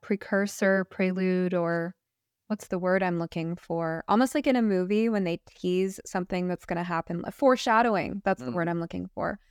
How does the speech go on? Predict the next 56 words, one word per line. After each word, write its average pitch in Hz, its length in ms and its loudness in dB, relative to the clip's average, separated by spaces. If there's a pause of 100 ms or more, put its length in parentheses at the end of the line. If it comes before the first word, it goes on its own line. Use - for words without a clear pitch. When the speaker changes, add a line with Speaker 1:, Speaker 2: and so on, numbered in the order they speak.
(320)
Speaker 1:
Like, 196 320 -2
this 226 200 0
idea 226 440 2
that 220 140 2
you 202 140 0
went 202 200 -4
to - 100 -2
a 330 60 0
psychiatrist 180 1040 0 (580)
and 185 560 0 (220)
they 196 120 2
didn't 226 300 2
spend 247 240 4
a 233 60 6
lot 220 180 6
of 214 100 -2
time 202 260 2
getting 180 240 0
to 185 100 -6
know 180 220 2
you. 165 360 0
You 165 200 0
just - 280 -4 (540)
filled 202 280 6 (100)
out 185 200 2
some 175 380 -4
bubbles 185 560 4
on 170 180 0
a 170 80 -2
sheet. 175 460 0 (460)
And 202 100 4
then 185 200 2
in 202 200 0
fifteen 196 420 -2
minutes, 185 380 -2
now 180 160 2
you're 170 160 0
on 170 120 0
all 160 120 -2
these 160 220 -4
drugs. 175 500 2
And 170 140 0
then 170 120 -2
for 185 120 -2
the 170 60 0
next 175 180 -6
several 175 240 -2
years, 175 260 0
you're 170 120 0
on 160 160 -2
all 170 200 -6
these 170 200 -6
drugs. 175 320 2
It's 180 140 -8
almost 175 340 -2
like, 165 300 -2